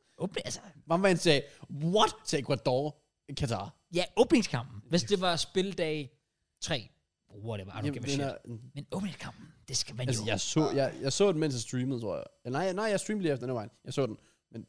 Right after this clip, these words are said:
Speaker 2: det var ikke, fordi jeg sådan tænkte, "Wow, sikke en kamp." Åbningskamp.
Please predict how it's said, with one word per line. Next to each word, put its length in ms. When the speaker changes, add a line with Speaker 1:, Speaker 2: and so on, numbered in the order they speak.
Speaker 2:
det 80
var 60
ikke, 140
fordi 180
jeg 120
sådan 340
tænkte, 240
"Wow, 400
sikke 400
en 60
kamp." 260
Åbningskamp. 500